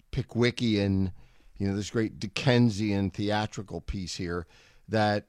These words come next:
I haven't had occasion to meet, given it's what I did for most of my life. I don't know her. I have never met her, but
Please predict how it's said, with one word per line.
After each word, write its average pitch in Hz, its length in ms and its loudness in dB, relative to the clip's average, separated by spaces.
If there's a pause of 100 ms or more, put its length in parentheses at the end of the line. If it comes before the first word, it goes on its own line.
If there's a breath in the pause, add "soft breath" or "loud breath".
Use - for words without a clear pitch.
(440)
I 107 140 -2
haven't 117 380 4
had 95 160 -2
occasion 90 500 -6
to 92 60 0
meet, 95 320 -2
given 92 380 -2
it's - 160 -12
what 98 160 -2
I 95 120 0
did 95 300 0
for 104 140 -8
most 87 260 -6
of 92 60 -6
my 92 100 0
life. 90 340 -4 (440 soft breath)
I 101 140 0
don't 139 400 4
know 92 220 -4
her. 92 300 -2
I 98 140 0
have 101 100 -2
never 117 320 0
met 101 220 0
her, 92 160 -4 (420 soft breath)
but 110 400 2